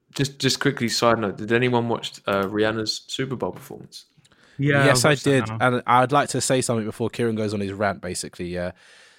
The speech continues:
Speaker 3: That was an interesting performance, and I think if you ever watched Rihanna perform before, she's never been known to be a big dancer, but the fact she was pregnant really didn't help her.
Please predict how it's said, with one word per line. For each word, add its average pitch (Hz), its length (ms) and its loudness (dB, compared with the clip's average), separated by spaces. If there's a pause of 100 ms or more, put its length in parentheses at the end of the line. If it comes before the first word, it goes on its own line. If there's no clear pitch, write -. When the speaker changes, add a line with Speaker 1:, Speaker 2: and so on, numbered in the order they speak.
(140)
Speaker 3:
That 151 200 2
was 208 100 2
an 190 100 0
interesting 170 460 0
performance, 175 640 2 (120)
and 120 320 -2 (120)
I - 200 -10
think 170 240 -4
if 160 160 -8
you 135 380 -6
ever 143 180 2
watched 143 240 2
Rihanna 139 200 0
perform 135 260 -2
before, 139 300 0
she's 107 180 -4
never 123 300 0
been 123 180 -2
known 120 220 2
to 123 120 -4
be 117 120 0
a 110 40 2
big 110 280 -4
dancer, 123 360 2
but 117 180 -2
the 87 60 -8
fact - 300 2
she - 80 -2
was 117 80 -2
pregnant 110 380 -2
really 107 280 -4
didn't 104 200 -6
help 110 260 -2
her. 127 220 0